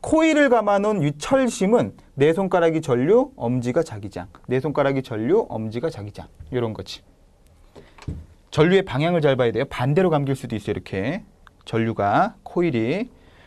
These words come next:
그러니까 코일이 어떻게 감기든 상관없이 전류의 방향이 중요한 걸 수도 있습니다.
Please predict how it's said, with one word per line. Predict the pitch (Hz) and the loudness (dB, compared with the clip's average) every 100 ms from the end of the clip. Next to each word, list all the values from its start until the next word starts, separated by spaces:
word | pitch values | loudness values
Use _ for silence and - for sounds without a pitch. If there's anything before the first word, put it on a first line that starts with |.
| - | -4
그러니까 | 156 - | -4 0
코일이 | 285 285 262 | 2 4 4
어떻게 | 156 151 220 226 | 2 0 -2 0
감기든 | 151 175 196 202 | 0 0 2 2
상관없이 | 214 214 220 127 - 220 | 0 2 2 0 -2 -6
전류의 | - 135 165 175 | -2 0 2 2
방향이 | 175 120 143 165 | 0 -2 -2 -2
중요한 | 151 120 131 139 | -2 -2 0 0
걸 | 135 | -2
수도 | - 127 | -6 -10
있습니다. | - 117 110 95 101 156 | -6 -6 -4 -4 -2 -2